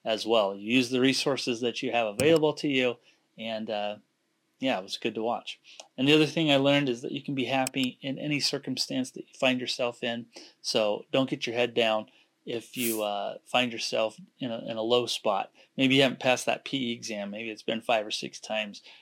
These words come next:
or the F E exam, but definitely get your head up. You can do this, and, uh, you can find joy in this journey that we are all on. So anyway, I hope that was fun for you. That, that was a quick glimpse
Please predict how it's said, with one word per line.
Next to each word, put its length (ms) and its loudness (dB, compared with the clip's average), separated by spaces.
or 100 0
the 140 4
F 160 -2
E 60 0
exam, 380 -8
but 220 -14
definitely 300 2
get 180 0
your 120 2
head 160 4
up. 200 4
You 160 -10
can 140 -18
do 160 4
this, 380 2
and, 300 -6
uh, 60 -6
you 180 -8
can 140 -8
find 280 -4
joy 240 0
in 120 -4
this 160 -8
journey 480 -8
that 100 -10
we 120 -4
are 100 -2
all 240 -2
on. 260 0
So 300 2
anyway, 400 8
I 80 4
hope 200 8
that 160 8
was 160 0
fun 220 2
for 120 -2
you. 320 4
That, 200 0
that 140 2
was 140 -2
a 60 -8
quick 260 0
glimpse 560 2